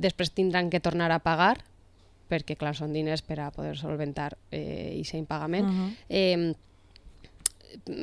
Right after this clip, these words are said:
Speaker 1: perquè si no els paguen els seus clients no tindran els diners per poder tornar els di-, els, els préstecs. Aleshores, jo crec que lo més important és que aclarim les coses en Argèlia per a que ixes transferències se facin en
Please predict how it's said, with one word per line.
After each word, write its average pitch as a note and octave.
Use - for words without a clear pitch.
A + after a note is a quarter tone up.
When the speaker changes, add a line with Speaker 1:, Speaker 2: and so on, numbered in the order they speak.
Speaker 1:
perquè F3+
si E3+
no E3+
els D#3
paguen F3
els E3+
seus F3+
clients F3
no F#3
tindran E3
els F3+
diners D#3+
per D#3+
poder D#3
tornar D3+
els D3
di-, C#3+
els, D#3
els D#3
préstecs. -
Aleshores, D#3+
jo F3
crec E3+
que F3+
lo E3
més D#3+
important E3+
és -
que F3
aclarim E3+
les F3+
coses F3
en E3+
Argèlia E3+
per E3+
a D#3
que D#3
ixes D#3+
transferències D#3
se -
facin D#3
en D#3